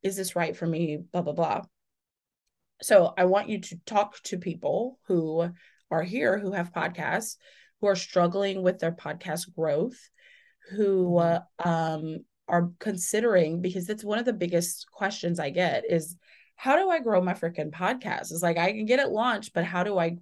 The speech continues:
Speaker 1: grow it?" So I think, number one, before you answer this, I want, I want to note that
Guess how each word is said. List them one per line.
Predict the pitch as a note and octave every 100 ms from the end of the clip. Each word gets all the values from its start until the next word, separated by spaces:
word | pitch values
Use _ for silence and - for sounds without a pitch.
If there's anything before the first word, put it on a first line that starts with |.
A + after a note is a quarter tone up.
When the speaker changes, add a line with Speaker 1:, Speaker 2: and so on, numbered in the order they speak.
| -
Speaker 1:
grow | G#3 C4
it?" | - - _ - - - -
So | - A#3 G#3+ G3+ -
I | G#3+
think, | G#3+ C4 C4+ C#4 - _
number | G3+ A#3+ C#4+
one, | C4+ D#4 E4+ A#3
before | A#3 G3+
you | G#3+
answer | G3 G#3 F3+ E3+
this, | E3+ D3 - - _ _ _ -
I | F#3
want, | F#3 G#3 G#3+
I | G#3
want | B3 B3+
to | B3
note | A#3+ C4+ C4 - - - -
that | F#3 E3 -